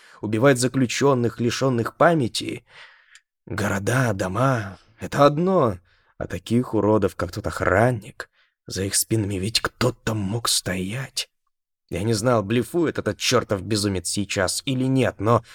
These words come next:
червячок в глубине души зашевелился. Да, мне было совестно. Но смерть была заслуженной.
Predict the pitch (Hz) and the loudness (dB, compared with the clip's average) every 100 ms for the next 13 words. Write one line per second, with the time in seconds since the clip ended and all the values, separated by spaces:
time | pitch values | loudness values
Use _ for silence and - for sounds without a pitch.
0 | - _ _ _ _ - 160 - 156 - | -20 _ _ _ _ -10 -6 -4 -4 -2
1 | - 110 143 120 139 131 127 127 131 123 | 0 0 0 -2 -2 0 0 0 0 0
2 | 113 101 - 123 113 107 110 107 104 110 | 0 -2 -2 0 0 -2 -2 -2 0 2
3 | 110 98 - 85 82 - _ _ _ _ | 2 0 -4 -4 -10 -14 _ _ _ _
4 | _ - 98 104 110 107 95 85 _ _ | _ -10 -2 2 4 4 0 -4 _ _
5 | _ _ _ - 95 107 120 113 117 110 | _ _ _ -8 -4 0 0 2 2 2
6 | 101 - - 104 107 95 87 - - - | 0 -4 -2 2 2 2 -2 -4 -6 -10
7 | - _ _ _ _ - 98 143 143 170 | -12 _ _ _ _ -12 0 2 2 2
8 | 196 180 185 180 185 - 127 117 104 104 | 0 2 4 4 2 0 0 0 0 -2
9 | 101 113 | -2 -6